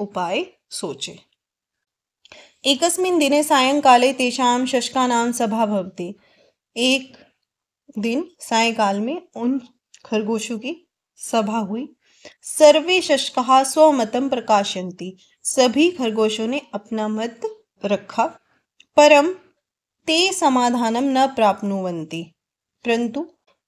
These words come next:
उन सब ने कोई समाधान प्राप्त नहीं किया, तो उन्हें कोई समाधान प्राप्त नहीं हुआ। अन्ते शशक राजः वदति,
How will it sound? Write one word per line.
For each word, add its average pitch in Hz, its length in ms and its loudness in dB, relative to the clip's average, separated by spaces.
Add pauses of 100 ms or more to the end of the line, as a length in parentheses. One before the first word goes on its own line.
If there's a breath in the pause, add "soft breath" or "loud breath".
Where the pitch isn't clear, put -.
(260)
उन 294 180 2
सब 269 380 0
ने 240 240 -2
कोई 262 260 -2
समाधान 202 600 -6
प्राप्त 208 680 -6 (140)
नहीं 240 360 0
किया, 147 260 -10 (300)
तो 240 60 -2
उन्हें 233 160 -2
कोई 269 140 -2
समाधान 233 560 -2
प्राप्त 214 340 0
नहीं 208 300 -2
हुआ। 196 420 -2 (600 soft breath)
अन्ते 302 440 4
शशक 339 420 -2
राजः 226 500 6
वदति, 220 600 -4